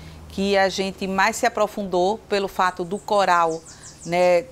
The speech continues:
ter na sua bandeira principal cantar as músicas de Edgar Moraes. Então são letras que a gente fica emocionado em poder cantar, porque a homenagem à, à folia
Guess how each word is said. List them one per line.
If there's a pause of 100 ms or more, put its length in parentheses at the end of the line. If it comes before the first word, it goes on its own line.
(140)
ter
na
sua
bandeira
principal
cantar
as
músicas
de
Edgar
Moraes. (640)
Então
são
letras
que
a
gente
fica
emocionado
em
poder
cantar,
porque
a
homenagem
à, (160)
à
folia